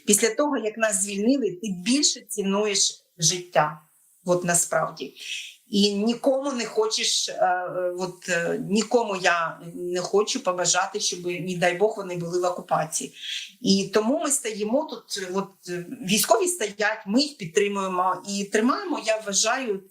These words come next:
теж цей фронт, щоб він не пішов далі. І щоб не було в інших містах, так як у нас.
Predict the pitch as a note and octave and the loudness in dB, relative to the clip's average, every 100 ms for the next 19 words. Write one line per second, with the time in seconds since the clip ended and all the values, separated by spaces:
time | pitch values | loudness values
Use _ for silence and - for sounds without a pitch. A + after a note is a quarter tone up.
0 | - - - G#3 F#3+ - - G3+ F#3 F3 | -8 -2 2 4 4 -2 -2 0 0 2
1 | A3+ D4+ - - F#3 F#3 A#3 A3 F3+ F#3 | 2 2 0 -4 -4 -10 -8 -4 -2 0
2 | - F3+ F3+ B3+ F4 F4 _ - - - | 0 2 4 4 2 -12 _ -18 -16 -18
3 | - - _ _ _ _ _ A#3+ - B3 | -20 -20 _ _ _ _ _ 2 4 4
4 | B3 C4 B3 C#4 F4 F#4 F#3 G#3 A3+ A3 | 0 0 0 2 2 0 -4 -2 0 0
5 | - G3+ - F3 E3+ G#3 - F3+ F#3 G3 | -2 -2 2 2 0 -4 -4 -6 2 4
6 | C4+ F4 - | 6 4 -4